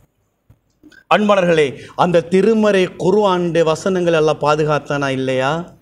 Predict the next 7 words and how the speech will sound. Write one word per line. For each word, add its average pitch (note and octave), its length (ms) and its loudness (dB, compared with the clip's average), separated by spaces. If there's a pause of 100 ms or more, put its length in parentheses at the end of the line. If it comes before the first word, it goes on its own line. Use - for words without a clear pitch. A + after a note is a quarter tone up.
(600)
அல்லாஹ் C#4+ 580 4
பேசிய D#4 480 4 (140)
வார்த்தைகள் D4+ 500 4
உலகத்தில் D4+ 460 4
இருக்கிறது. C4+ 500 2 (960)
அப்படி A3+ 340 0 (120)
என்றால் G3+ 520 2